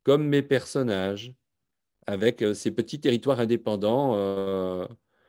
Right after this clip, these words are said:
que d'autres voudraient annexer. Donc, je chéris mon indépendance. Et on peut peut-être voir aussi dans les combats de mes personnages une espèce de métaphore, euh,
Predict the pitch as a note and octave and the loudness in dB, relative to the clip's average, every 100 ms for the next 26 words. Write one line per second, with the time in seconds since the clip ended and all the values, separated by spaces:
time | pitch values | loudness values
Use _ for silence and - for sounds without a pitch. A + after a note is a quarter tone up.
0 | _ _ _ G2+ F#2+ B2 C#3+ C#3+ A#2 G#2+ | _ _ _ -4 2 4 4 2 0 0
1 | G2+ A2 G#2+ B2+ C3 A#2 A2+ A2+ - - | 0 -2 2 2 2 2 0 -2 -6 -4
2 | F2+ F#2 A2 F#2+ G#2+ G#2 G2 G2 G2 F#2 | -2 -2 -6 -6 -6 -8 -4 -2 0 -2
3 | F#2+ - - C3+ B2 C3 D3+ D#3 A#2 A2+ | -4 -8 -4 0 2 0 -2 -6 -6 -2
4 | A2+ A#2 A2 A2+ A2+ G#2+ F#2+ F2+ G2 - | 0 0 -2 -2 -4 -4 -4 -6 -10 -18
5 | - - _ _ _ _ _ _ _ _ | -20 -20 _ _ _ _ _ _ _ _
6 | _ - G#2+ G2 - D#3+ E3 - D3 C#3+ | _ -4 -4 -2 4 6 6 6 4 4
7 | B2 B2+ C#3+ D#3 F3 D3+ B2+ E3 D3 C3 | 0 4 6 6 4 0 -4 -8 0 2
8 | A#2+ A2+ A2+ A2+ A#2 A#2 A#2 C3+ C3 C#3+ | 2 2 0 -2 -2 -2 -2 -2 2 4
9 | D#3 C#3 C3+ C3 - A#2+ A2+ D3 D3 A#2 | 4 0 -2 -2 -2 -2 0 0 -2 -4
10 | A2 - C3+ A#2+ G#2+ A2+ A2+ A2 - G#2 | -4 0 0 2 0 0 2 0 2 2
11 | A2 C3 - _ _ _ _ _ _ - | 2 0 -8 _ _ _ _ _ _ -6
12 | G#2 G#2 G2 F#2+ F#2 F#2 | -2 0 -2 -2 -4 -6